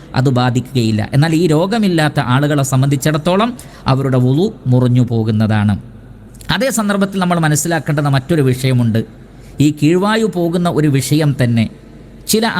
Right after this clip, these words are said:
ആളുകൾക്ക് അതൊരു തോന്നൽ മാത്രമായിരിക്കും. അഥവാ കീഴ്വായു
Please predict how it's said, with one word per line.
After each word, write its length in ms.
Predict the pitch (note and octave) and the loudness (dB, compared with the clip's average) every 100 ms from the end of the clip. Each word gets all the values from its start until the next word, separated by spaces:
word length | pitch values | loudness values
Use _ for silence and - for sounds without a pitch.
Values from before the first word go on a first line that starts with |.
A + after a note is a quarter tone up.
| F3+ | -2
ആളുകൾക്ക് 480 | G#3 D#3+ C#3 - D#3 - - - - - - - - - - - - - - - - - - - - - - - - - - - F3 | 0 0 -2 -4 -8 -10 -20 -20 -20 -20 -20 -20 -20 -20 -20 -20 -20 -20 -20 -20 -20 -20 -20 -18 -18 -18 -18 -18 -16 -16 -16 -6 -4
അതൊരു 240 | G3+ A3+ - | -2 -2 0
തോന്നൽ 460 | F#3 G3 A3 A#3+ A#3+ | 0 2 2 0 0
മാത്രമായിരിക്കും. 880 | G3 F3+ D3+ D#3 C#3+ B2+ A2 G#2 - - - - - | 0 0 -2 0 2 2 0 -4 -10 -20 -20 -20 -6
അഥവാ 200 | C#3 D#3 F3+ | -2 0 0
കീഴ്വായു 460 | - D#3 F#3 G#3 G#3 | 0 2 2 0 0